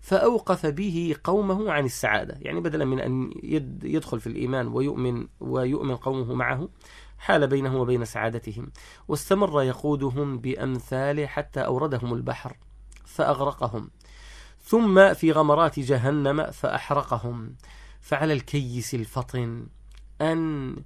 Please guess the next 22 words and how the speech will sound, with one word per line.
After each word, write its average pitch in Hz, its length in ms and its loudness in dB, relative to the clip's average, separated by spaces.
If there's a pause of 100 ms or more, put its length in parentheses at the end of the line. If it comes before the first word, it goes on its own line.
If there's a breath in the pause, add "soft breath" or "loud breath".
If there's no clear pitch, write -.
(300 soft breath)
ينقد 160 540 0
الأقوال 135 1000 -2
والأفعال 127 840 -4
والخواطر 131 640 -4
والأحوال، - 600 -6
يعني 127 300 -4
أن 131 100 -6
يراجع 123 400 -4
نفسه 117 440 -10
وأن 123 200 -6
لا 127 80 -4
يتعجل 123 680 -4 (460 loud breath)
في 147 600 -2
رد 127 360 0
الحق 131 500 -4
مع 120 240 2
ظهوره 123 520 -2
أمامه 123 320 -2
وأن 127 180 0
لا 165 120 -2
يتبع 139 460 -2
العناد. 120 640 -2